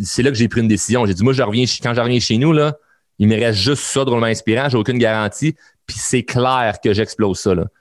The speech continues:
Je vais tout donner, je vais tout faire. » Puis ce cinq mois-là, de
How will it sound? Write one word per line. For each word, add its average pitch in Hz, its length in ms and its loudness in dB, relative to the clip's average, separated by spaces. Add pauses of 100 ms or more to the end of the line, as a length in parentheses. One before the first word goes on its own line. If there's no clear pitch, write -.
(120)
Je 92 200 0
vais 113 180 4
tout - 140 0
donner, 131 400 2
je 120 80 2
vais 101 120 0
tout 127 100 0
faire. » 120 360 0 (340)
Puis 113 280 2
ce 113 220 -2
cinq 151 360 -2
mois-là, 123 480 2 (320)
de 104 460 2